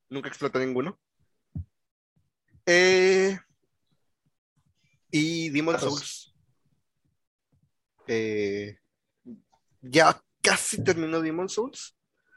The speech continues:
Speaker 1: Y desafortunadamente me di cuenta que le tengo que dar una segunda vuelta porque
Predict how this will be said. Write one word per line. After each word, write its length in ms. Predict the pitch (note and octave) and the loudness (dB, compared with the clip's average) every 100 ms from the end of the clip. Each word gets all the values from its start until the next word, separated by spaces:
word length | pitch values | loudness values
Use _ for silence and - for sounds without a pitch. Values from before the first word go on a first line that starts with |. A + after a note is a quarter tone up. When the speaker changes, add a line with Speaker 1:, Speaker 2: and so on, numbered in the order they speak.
| _ _ _ _ _ | _ _ _ _ _
Speaker 1:
Y 100 | - | 2
desafortunadamente 1000 | C#3+ D3 D3+ - C#3+ - C3+ D3 D#3+ D3 | 2 4 0 0 0 2 4 6 6 4
me 80 | D#3+ | 4
di 200 | D3 C#3 _ _ | 4 2 _ _
cuenta 260 | - C#3+ - | 2 2 4
que 80 | |
le 60 | C#3+ | 2
tengo 200 | B2 A#2+ | 2 0
que 80 | C#3 | 2
dar 120 | C3 | 2
una 100 | C3+ | 0
segunda 320 | - A#2+ A#2+ | -2 -4 0
vuelta 400 | A#2+ A#2+ A2+ C#3+ - | 2 0 0 -4 -4
porque 440 | - A2 - A2 | -6 -4 -2 -4